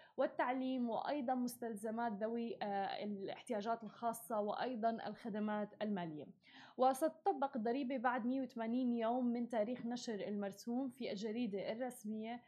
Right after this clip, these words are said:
ورح تصدر اللائحة التنفيذية بعد شهرين. وأكدت السلطات أن تطبيق ضريبة القيمة المضافة يأتي لضمان الاستدامة المالية للسلطنة وتعزيز تنافسيتها أيضًا، وتأكيدًا لالتزامها بالاتفاقيات الدولية والإقليمية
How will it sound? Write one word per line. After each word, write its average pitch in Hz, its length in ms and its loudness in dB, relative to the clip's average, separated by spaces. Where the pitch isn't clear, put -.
ورح 254 180 4
تصدر 294 420 2
اللائحة 233 460 0
التنفيذية 226 640 -4
بعد 277 280 0
شهرين. 220 640 -4
وأكدت 240 720 4
السلطات 262 640 0
أن 233 220 -2
تطبيق 226 380 -2
ضريبة 214 440 -2
القيمة 330 360 0
المضافة 240 520 2
يأتي 254 540 -2
لضمان 247 720 0
الاستدامة 220 800 0
المالية 233 520 0
للسلطنة 214 640 -4
وتعزيز 220 760 2
تنافسيتها 226 880 -4
أيضًا، 226 240 0
وتأكيدًا 226 720 -2
لالتزامها 220 760 -2
بالاتفاقيات 240 1080 -2
الدولية 220 560 -2
والإقليمية 214 840 -4